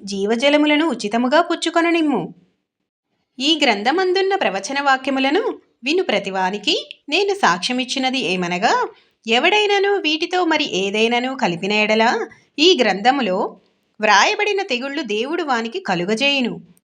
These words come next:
ఎవడైనను ఈ ప్రవచన గ్రంథమందున్న వాక్యములలో ఏదైనను తీసివేసిన ఎడల దేవుడు ఈ గ్రంథములో వ్రాయబడిన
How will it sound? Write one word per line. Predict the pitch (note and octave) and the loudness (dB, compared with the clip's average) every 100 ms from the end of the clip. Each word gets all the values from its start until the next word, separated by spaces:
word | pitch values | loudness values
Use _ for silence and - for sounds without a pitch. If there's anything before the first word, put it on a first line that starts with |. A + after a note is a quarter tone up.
| E3+ | -6
ఎవడైనను | F#3+ C4 G4 G4+ G4+ G#4 - | -2 2 2 4 2 0 0
ఈ | D4 | 0
ప్రవచన | D4 B3+ C#4 F4+ F4 | 2 0 0 0 0
గ్రంథమందున్న | C#4 C#4+ D4+ D4+ D4 D4+ C#4+ | -2 0 -2 0 -2 0 0
వాక్యములలో | F3+ E3 G3 C#4 B3+ F3 F3 B3+ - _ _ G3+ | 0 -2 -2 0 0 0 0 -2 -4 _ _ -2
ఏదైనను | G#3+ D#4 G4 G4+ G4+ G#4 | -2 2 2 2 2 0
తీసివేసిన | G4+ A3 A3+ B3+ C4 C4+ C4 | -2 -6 -4 -4 -4 -4 -2
ఎడల | B3 C4+ A#4 A4 - _ _ - | 0 2 2 0 -6 _ _ -4
దేవుడు | G#3+ D#4+ G4+ G#4 | 2 4 6 4
ఈ | B3+ C4+ A#3+ | 2 -2 0
గ్రంథములో | G#3+ A3 D4+ E4+ F4 | 0 2 4 4 4
వ్రాయబడిన | B3 F3+ G3 A#3+ C#4 C#4+ A4 | 4 2 2 2 2 2 0